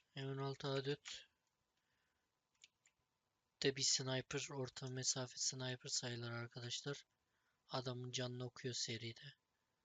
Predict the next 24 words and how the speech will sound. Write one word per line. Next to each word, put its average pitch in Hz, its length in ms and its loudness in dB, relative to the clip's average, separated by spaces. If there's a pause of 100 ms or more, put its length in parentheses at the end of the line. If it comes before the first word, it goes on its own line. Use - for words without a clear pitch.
(180)
Haberiniz 120 500 -4
olsun. 123 380 -6 (1500)
Beğenmiyorsunuz, 135 560 6
almıyorsunuz 147 420 2
ama 139 240 2 (1500)
adamı 135 440 2
mahvediyor 120 640 4
şu - 140 2
silah 117 420 0
var 147 100 4
ya. 120 200 0 (320)
Tek 147 200 2
atışta - 420 0
dört 131 240 2
mermi 131 280 0
atıyor. 139 380 -2 (1600)
İki - 260 -4
kere, 147 220 6
üç - 160 4
kere 143 240 4
bir 139 60 2
kafaya 139 360 2
tutturun 131 420 0
bakalım. 117 360 -2